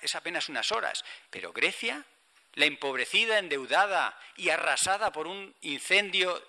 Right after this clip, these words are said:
y seguido de unas tremendas inundaciones cuyo periodo de retorno es de veinte mil años,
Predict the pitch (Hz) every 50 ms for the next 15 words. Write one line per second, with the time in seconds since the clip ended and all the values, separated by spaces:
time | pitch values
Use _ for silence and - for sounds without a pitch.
0 | - - 151 - - 147 135 151 202 208 202 180 151 170 185 180 165 - - 147
1 | 131 139 180 190 180 160 143 147 147 143 135 127 117 - 180 185 185 160 - -
2 | 147 135 135 120 - 120 123 147 170 175 170 156 143 131 - 156 170 165 160 139
3 | - - - - - - - - 135 160 147 143 131 120 123 120 113 - 104 98
4 | 123 147 147 143 156 165 185 208 226 - -